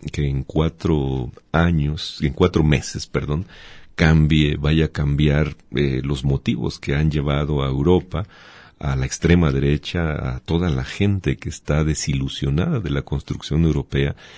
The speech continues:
y está volteando para dar su voto a los partidos de extrema derecha. No veo nada en cuatro meses que pueda hacer cambiar esa decisión. Claro, la,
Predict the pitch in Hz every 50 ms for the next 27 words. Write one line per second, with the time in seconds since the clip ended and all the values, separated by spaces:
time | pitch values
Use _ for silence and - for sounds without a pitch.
0 | - - _ - 73 - - - 80 78 78 78 80 73 69 69 - - 82 82
1 | 85 90 92 87 78 76 76 - - 65 65 67 64 62 62 67 71 73 - -
2 | - 85 76 76 76 73 - - 67 67 65 64 - - - 71 - - - 73
3 | 71 - - - - - 76 76 78 78 78 80 80 76 - - - 80 - -
4 | - - - - - - 90 87 92 90 82 85 87 92 107 107 87 73 73 -
5 | - - - - - 67 65 - - 80 - - 82 73 71 73 73 - - 76
6 | - - - - - - 73 73 71 76 73 - - 71 67 - - 71 69 -
7 | - - 69 69 69 69 67 71 73 - - - - - - _ _ - - 76
8 | 69 - - 78 71 73 - 67 67 71 65 - - 69 - - 76 76 62 64
9 | - - 85 90 101 107 - - - - 65 71 73